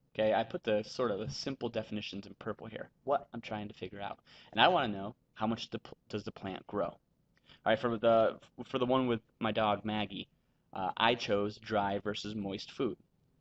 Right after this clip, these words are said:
What do I wanna figure out? What's my dependent variable?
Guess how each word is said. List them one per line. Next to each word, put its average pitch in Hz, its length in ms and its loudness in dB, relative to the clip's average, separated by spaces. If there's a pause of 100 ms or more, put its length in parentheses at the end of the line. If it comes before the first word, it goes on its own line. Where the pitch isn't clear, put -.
(220)
What 113 100 0
do 110 60 6
I 107 80 8
wanna 107 240 2
figure 110 200 2
out? 127 240 4
What's 110 160 -4
my 101 240 -4
dependent 113 460 -4
variable? 131 380 -4